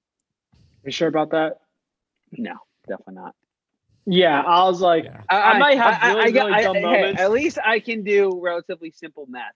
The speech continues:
Speaker 2: unlike you, though.
Speaker 1: I can do simple math.
Speaker 2: What happened ten minutes ago?
Speaker 1: I, I,
Speaker 3: That was
Speaker 1: I
Speaker 3: off
Speaker 1: had a
Speaker 3: the
Speaker 1: brain
Speaker 3: cuff.
Speaker 1: lapse.
Speaker 3: That, that's off
Speaker 1: I had
Speaker 3: the
Speaker 1: a
Speaker 3: other
Speaker 1: stroke.
Speaker 3: That's off
Speaker 1: I
Speaker 3: the
Speaker 1: had a
Speaker 3: cusp
Speaker 1: stroke.
Speaker 3: math there.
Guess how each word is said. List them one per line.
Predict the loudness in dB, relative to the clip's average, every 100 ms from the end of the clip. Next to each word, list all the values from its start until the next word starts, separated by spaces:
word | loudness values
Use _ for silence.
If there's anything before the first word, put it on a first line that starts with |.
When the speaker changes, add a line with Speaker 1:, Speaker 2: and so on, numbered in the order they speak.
| -18
Speaker 2:
unlike | -16 -16 -14
you, | -14
though. | -14 -18 -20 _ _ _ _ _ _ _ _ _ _ _ -6
Speaker 1:
I | -4
can | -4 -4
do | -8 -10 _
simple | -8 -6 -6
math. | -8 -6 -6 -8 _ _ _ _ _ _ _ _ _ _ 0
Speaker 2:
What | 2
happened | 2 0 -2 -6
ten | -6 -8
minutes | -6 -6 -6 -6
ago? | -8 -8 -10 -14 -18 _ _ _ _ _ _ _ _ _ _ _ _ _ _ _ _ _ _ _
Speaker 1:
I, | -14 -14 -16 _ _ -8
I, | -4 -2
Speaker 3:
That | 0
was | 0
Speaker 1:
I |
Speaker 3:
off | 0
Speaker 1:
had | 0
a | 0
Speaker 3:
the |
Speaker 1:
brain | 0
Speaker 3:
cuff. | -2 -4
Speaker 1:
lapse. | -8 -12 -14
Speaker 3:
That, | -12
that's | -12 -8
off | -4
Speaker 1:
I | 0
had | 0
Speaker 3:
the |
Speaker 1:
a |
Speaker 3:
other | -2 -4
Speaker 1:
stroke. | -2 -2 -4 -8 _ _ _ _ -20 -20 _
Speaker 3:
That's | -14 -10
off | -8 -2
Speaker 1:
I |
Speaker 3:
the |
Speaker 1:
had | 0
a | 0
Speaker 3:
cusp | -2 -6
Speaker 1:
stroke. | -8 -8
Speaker 3:
math | -10 -8 -10 -12
there. | -12 -10 -10 -14